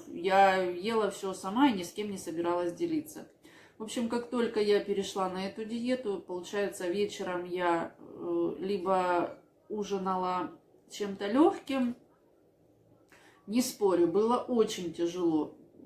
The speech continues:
Э, вот эти мысли, которые хотелось: "Давай что-нибудь сожрём уже, а".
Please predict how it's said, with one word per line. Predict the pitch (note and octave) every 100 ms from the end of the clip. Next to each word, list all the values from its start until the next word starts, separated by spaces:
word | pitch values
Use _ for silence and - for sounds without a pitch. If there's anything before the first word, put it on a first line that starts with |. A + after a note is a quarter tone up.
| -
Э, | - - -
вот | F#3+ G3
эти | B3 A#3+ A3
мысли, | G#3+ A#3 B3 - G3+
которые | G#3 G3+ A3 A3 G#3
хотелось: | G#3 G3+ - G#3 G3+
"Давай | F3+ F#3 G3+ A3
что-нибудь | - G3 G3 F#3 D#3+ D#3
сожрём | D#3+ D3+ D#3+ D#3+ E3+ D#3+
уже, | D3+ D3+
а". | E3 F3